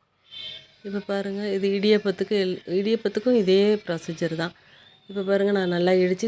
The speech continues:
சலிச்சு வச்சுட்டேன் இந்த மாவை. அதுல ஈரம் இருக்கும்போதே நம்ம அவிச்சு கொட்டிடணும் அதை. இப்ப பாருங்க, நான் அதை அவிக்க போறேன் பாருங்க. இந்த மாவை எடுத்து நல்லா இப்படி பரத்தி விட்டு வைக்கணும். நல்லா அமுக்கி அமுக்கக்கூடாது.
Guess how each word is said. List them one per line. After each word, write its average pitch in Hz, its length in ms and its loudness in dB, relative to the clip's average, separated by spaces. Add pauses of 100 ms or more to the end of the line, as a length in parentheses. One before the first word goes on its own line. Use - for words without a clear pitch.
சலிச்சு 185 300 2
வச்சுட்டேன் 170 360 -2
இந்த 160 140 -6
மாவை. 165 380 -4 (640)
அதுல 196 240 0
ஈரம் 220 320 2
இருக்கும்போதே 185 480 2
நம்ம 185 260 2
அவிச்சு 190 280 -2
கொட்டிடணும் 170 480 -4
அதை. 170 220 -2 (680)
இப்ப 190 160 -6
பாருங்க, 196 320 -2
நான் 180 120 0
அதை 170 140 0
அவிக்க 165 480 -2
போறேன் 151 280 -4
பாருங்க. 143 320 -6 (640)
இந்த 175 180 -4
மாவை 180 180 -4
எடுத்து 170 400 -6
நல்லா 175 320 -4
இப்படி 170 240 -6
பரத்தி 175 460 -8
விட்டு 233 380 -8 (260)
வைக்கணும். 190 520 2
நல்லா 185 320 2
அமுக்கி 202 340 4
அமுக்கக்கூடாது. 170 800 2